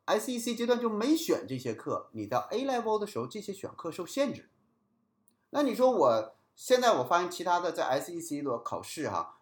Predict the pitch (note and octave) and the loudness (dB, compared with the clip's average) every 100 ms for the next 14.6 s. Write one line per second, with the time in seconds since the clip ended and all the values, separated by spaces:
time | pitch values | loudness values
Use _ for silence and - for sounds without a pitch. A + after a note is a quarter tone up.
0 | - C3+ C3 E2 G2 B2+ B2+ A#2+ F#2 - | -10 -8 -6 -6 -6 -8 -10 -12 -14 -14
1 | A2+ F#2+ F2 G2+ B2+ - - G#2 B2+ G3+ | -12 -12 -12 -12 -14 -14 -16 -16 -12 -8
2 | A#3 A#3 G#2+ G2+ A2 D#3 D3 - A#2 - | -6 -4 -4 -6 -8 -10 -8 -6 -8 -10
3 | _ _ _ _ _ _ _ _ _ _ | _ _ _ _ _ _ _ _ _ _
4 | - D3 D3+ A#2+ A#2 A#2+ C3 - _ _ | -8 -6 -2 -2 0 0 0 -6 _ _
5 | E3 D#3 D#3 G3 E3+ - D#3+ D3 D3 _ | -6 -2 2 2 0 -4 -2 -4 -4 _
6 | _ - G3+ D3 A2+ - A3+ F#3+ A#2 B2 | _ -10 -4 -4 -4 -4 -4 -4 -6 -4
7 | G#3 A#3 A3+ G3 - F3+ E3 _ - G#3 | -2 2 2 2 -2 -6 -16 _ -12 -10
8 | - A2 B2+ F#3 - - _ - F#3 D3+ | -10 -4 0 0 0 -10 _ -6 2 4
9 | - - _ _ _ G3 G3+ G3+ G#3 G3 | 2 -4 _ _ _ 2 2 -2 -8 -8
10 | F3 F#3 E3+ - - - C3 G3+ A3+ G#3+ | -6 -2 -2 -2 -10 -8 -6 -4 -2 -2
11 | G3 G3 G3+ - - F#3 G#3 A3 G#2 F#2 | -4 -8 -8 -10 -6 -4 -4 -4 -6 -6
12 | F#2+ G#3 A3 D#3 A#3+ A#2 G3 A#3 B2 G2 | -8 -6 0 0 0 -4 -6 -6 -6 -6
13 | - B2+ D3+ - B2+ B3 A#3+ A3 - - | -8 -8 -10 -6 -2 2 4 4 0 -10
14 | _ _ _ A2 - - | _ _ _ -6 -6 -8